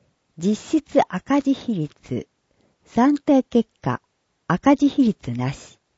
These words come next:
早期健全化基準、十二点六五パーセント。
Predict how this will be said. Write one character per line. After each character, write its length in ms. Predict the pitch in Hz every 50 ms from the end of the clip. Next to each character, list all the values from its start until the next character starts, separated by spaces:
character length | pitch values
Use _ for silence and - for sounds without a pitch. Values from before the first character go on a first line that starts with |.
| _ _ _ _ _ _ _ _ _ _ _ _ _ _ _
早 220 | - 311 320 311 277
期 160 | - - 165
健 260 | - - 220 233 254
全 260 | 247 240 254 240 233
化 180 | - - 214 214
基 180 | - - 208 190
準、 240 | - - 120 113 - _ _ _ _ _ _ _ _ _ _ _ _ _ _ 165
十 260 | 175 233 294 330 320
二 240 | 302 339 330 330 -
点 300 | - 190 180 160 139 131
六 260 | 131 131 - - 175
五 240 | 160 233 233 226 220
パ 200 | - 214 208 202
ー 40 |
セ 200 | - - 196 175
ン 100 | 156 131 - _
ト。 220 | - 123 101 -